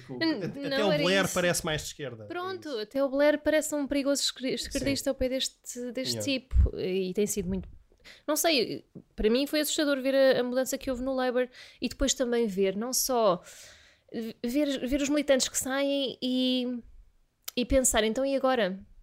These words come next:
Speaker 1: Pois.
Speaker 2: Entendes? Ah, entendem? Ah, ou seja, quem é de esquerda está a sair do Labour e o que é que, o que é que vão fazer?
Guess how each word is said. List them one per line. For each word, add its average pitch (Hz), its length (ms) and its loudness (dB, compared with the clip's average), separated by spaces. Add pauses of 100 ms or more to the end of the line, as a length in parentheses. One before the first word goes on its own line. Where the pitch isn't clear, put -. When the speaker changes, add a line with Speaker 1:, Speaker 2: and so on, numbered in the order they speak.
(200)
Speaker 1:
Pois. - 340 -12
Speaker 2:
Entendes? 233 560 0 (320)
Ah, 208 120 2
entendem? 220 540 -4 (160)
Ah, 196 260 -2
ou 208 60 -2
seja, 196 440 -2 (140)
quem 247 240 2
é - 20 0
de - 80 -2
esquerda 226 320 2
está 233 220 0
a 226 40 0
sair 220 280 2
do 208 100 0
Labour 226 340 2
e 240 120 -2
o 214 40 -4
que - 120 -8
é - 40 -6
que, - 340 -20 (720)
o 220 120 0
que 247 140 0
é - 40 0
que - 80 -8
vão 220 100 -4
fazer? 220 380 -4